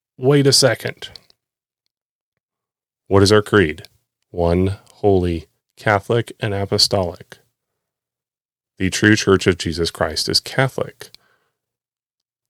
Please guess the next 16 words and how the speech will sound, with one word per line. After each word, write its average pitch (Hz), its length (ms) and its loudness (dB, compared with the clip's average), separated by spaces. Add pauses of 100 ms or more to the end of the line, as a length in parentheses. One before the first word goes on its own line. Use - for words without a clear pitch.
Roman 107 340 2
Catholics 101 540 -2
are 98 60 0
not 92 220 -2
the 92 180 -4 (220)
only 113 280 2
Catholic 90 440 -4
Church - 480 -6 (500)
in 92 180 -2
the 90 320 -2
communion 95 560 2
of 82 120 0
Catholic 85 400 -2
churches. - 680 -8 (320)
There 101 380 0
are 107 220 4